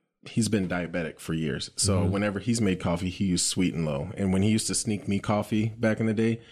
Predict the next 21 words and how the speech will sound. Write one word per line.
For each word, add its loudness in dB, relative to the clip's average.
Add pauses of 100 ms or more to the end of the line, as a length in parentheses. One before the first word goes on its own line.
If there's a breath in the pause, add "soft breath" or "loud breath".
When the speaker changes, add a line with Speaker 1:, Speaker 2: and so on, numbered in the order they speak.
(240 loud breath)
Speaker 1:
it 0
had -2
Sweet 0
and 4
Low. 2
So 0
I 2
still 2 (180)
drink 2
it 0
with -4
Sweet 0
Speaker 2:
Sweet 4
Speaker 1:
and 4
Speaker 2:
Low. 0
Speaker 1:
Low. 0
Yeah, 4
even 4
though 4
Speaker 2:
<laughs> 0
Speaker 1:
I, 0